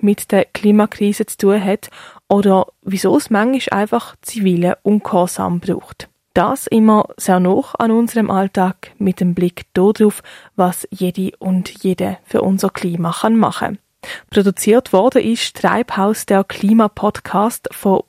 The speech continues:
Podcast Lab, und du kannst ihn auch unter anderem auf der Webseite von Podcast Lab, das ist podcastlab punkt c h, nachhören.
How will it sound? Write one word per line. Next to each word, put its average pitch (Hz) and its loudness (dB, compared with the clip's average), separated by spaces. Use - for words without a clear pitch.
Podcast - -2
Lab, 190 -2
und 190 0
du 196 -2
kannst 196 -4
ihn 196 0
auch 180 0
unter 240 2
anderem 190 0
auf 185 -4
der 185 0
Webseite 180 0
von 190 -2
Podcast - -4
Lab, 180 -4
das 202 0
ist - -2
podcastlab - -4
punkt - -6
c 220 2
h, 202 0
nachhören. - 0